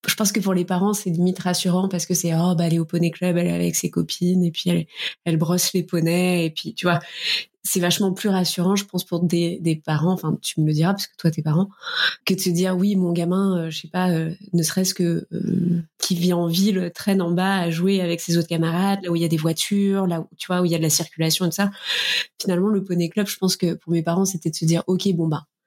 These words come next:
là, elle est dans un endroit un peu clos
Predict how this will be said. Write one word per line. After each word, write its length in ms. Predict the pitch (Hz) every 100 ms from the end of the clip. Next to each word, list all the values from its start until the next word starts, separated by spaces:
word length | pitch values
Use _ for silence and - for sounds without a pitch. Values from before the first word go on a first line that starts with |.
| _ -
là, 280 | 170 196 190
elle 120 | 165
est 80 | 156
dans 240 | 160 165
un 100 | 170
endroit 500 | 170 175 175 180 170 -
un 120 | 165
peu 160 | 170 175
clos 480 | - 196 208 202